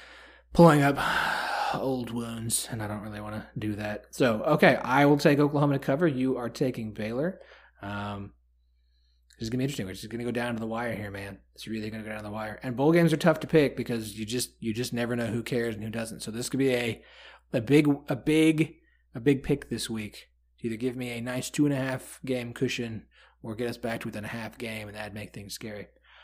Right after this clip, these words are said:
Uh, okay, so we have to wrap up our roundup today, uh, to wrap up the regular season. Obviously, if you've listened to the first two, uh, you know that Melissa Triebwasser,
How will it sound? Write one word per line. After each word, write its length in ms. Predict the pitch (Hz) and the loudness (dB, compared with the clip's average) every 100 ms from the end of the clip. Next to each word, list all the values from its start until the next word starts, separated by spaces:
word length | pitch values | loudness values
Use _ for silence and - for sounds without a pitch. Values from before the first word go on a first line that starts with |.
| - _ _ - | -20 _ _ -4
Uh, 440 | 131 139 135 139 - | 0 2 2 2 2
okay, 300 | 175 240 185 | 4 6 4
so 240 | - 165 151 | 2 6 8
we 160 | 170 | 8
have 400 | 185 170 170 160 | 8 6 4 2
to 200 | - 180 | 0 2
wrap 300 | 160 165 180 | 6 6 6
up 160 | 175 180 | 2 0
our 560 | 151 151 151 139 139 _ _ _ _ _ _ 131 | 0 0 2 2 -2 _ _ _ _ _ _ -8
roundup 560 | 120 143 160 147 143 - _ - | -2 0 4 4 2 -4 _ -12
today, 420 | 127 131 151 208 | -2 0 2 0
uh, 100 | 151 | -2
to 140 | 123 113 | -6 -6
wrap 200 | 117 117 | -8 -8
up 120 | 117 | -10
the 60 | 120 | -8
regular 300 | 120 120 110 | -8 -8 -10
season. 440 | - 127 135 151 - | -6 -6 -4 -6 -6
Obviously, 500 | 104 120 - 123 120 | -8 -8 -8 -6 -8
if 140 | 113 | -10
you've 120 | 123 | -10
listened 280 | 123 123 123 | -8 -8 -8
to 60 | 120 | -8
the 40 | |
first 220 | 143 147 | -4 -2
two, 340 | - 160 143 135 - | 0 0 0 -4 -10
uh, 160 | 113 107 | -10 -10
you 200 | 107 104 | -12 -12
know 160 | 110 | -12
that 120 | 110 113 | -12 -12
Melissa 240 | 113 - | -14 -6
Triebwasser, 600 | - 185 170 160 160 147 | 4 6 6 4 4 -4